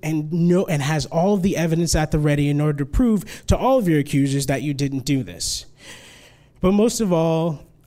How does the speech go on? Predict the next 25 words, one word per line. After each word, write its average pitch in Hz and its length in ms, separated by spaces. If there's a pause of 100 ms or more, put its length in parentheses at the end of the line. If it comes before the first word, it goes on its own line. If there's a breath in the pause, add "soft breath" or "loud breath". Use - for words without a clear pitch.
(200)
I 180 240
felt 190 280
powerless 160 600
because 156 520
even 220 300
in 208 140
the 170 60
minds 151 500
of 151 180
scientists, 139 640
the 151 100
most 131 280
likely 175 420
explanation 139 800
was 117 160
glossed 147 500
over 135 380 (240 loud breath)
to - 80
rush 151 240
to 190 80
my 147 180
guilt, 220 280
which 202 260
was 202 140
that 160 340